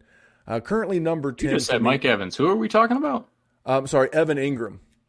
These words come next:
Speaker 2: There we go.
Speaker 1: I, I was turning, good, good catch. I was catching him into, uh, turning him into a Wheel of Fortune before or after puzzle. It's Mike Evans Ingram.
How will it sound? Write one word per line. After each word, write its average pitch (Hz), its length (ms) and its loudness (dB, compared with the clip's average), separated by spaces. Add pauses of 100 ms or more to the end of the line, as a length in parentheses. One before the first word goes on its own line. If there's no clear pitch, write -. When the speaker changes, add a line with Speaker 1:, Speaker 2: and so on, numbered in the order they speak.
Speaker 2:
There 117 240 4
we 95 80 -2
go. 82 200 -8
Speaker 1:
I, 165 300 0
I 170 80 6
was 175 200 2
turning, 202 440 0
good, 165 180 0
good 202 160 4
catch. 165 300 0
I 147 80 -2
was 160 160 -2
catching 190 340 -4
him 165 160 -4
into, 151 540 -4
uh, 113 180 0
turning 165 280 -6
him 156 180 -4
into 143 340 -4
a 123 100 0
Wheel 139 260 0
of 131 100 0
Fortune 135 400 -2
before 120 380 -2
or - 20 2
after 113 300 -2
puzzle. 143 500 -2 (560)
It's 123 220 -6
Mike 131 500 -2
Evans 139 520 2
Ingram. 123 520 -6